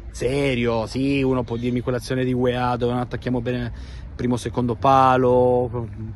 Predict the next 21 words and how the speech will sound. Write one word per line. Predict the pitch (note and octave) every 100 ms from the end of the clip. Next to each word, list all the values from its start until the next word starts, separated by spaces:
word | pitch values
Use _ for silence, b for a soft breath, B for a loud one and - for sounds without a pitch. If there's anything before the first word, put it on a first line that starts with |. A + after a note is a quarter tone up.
| -
un'altra | A#2+ A#2+ A#2 -
con | - B2+
Azic, | C3 C3 C3 A#2 B2+ B2+ - C#3 C3 C3 B B B B B
però | - A2+ A#2+ G#2+
troppo | A#2 G#2+ G#2
poco, | A2+ G2 G2+
troppo | G#2+ A#2+
poco | A#2+ B2 A#2+
per | A#2
giustificare, | A#2 A2+ A#2+ A#2+ B2+ B2+ B2 B2 A#2 B B B B B -
eh, | - G2 G2 G#2 G2+ G2+ F#2+ F#2 E2+ D#2+ E2 E2 D#2+ - - - - -
ciò | - G#2 B2 - - - - -
a | G#2+
cui | C3+
abbiamo | C3 B2
assistito | A#2 C3 - G#2+ G#2 - B2 A2 - -
oggi. | C#3 A2 G#2 G2+ B B -
Cosa | G3 G3+
fare | C#3+ A2+
ora? | F#2+ F2 F#2+ - - -
Resettare, | D3 D#3 E3+ D#3 C3 F3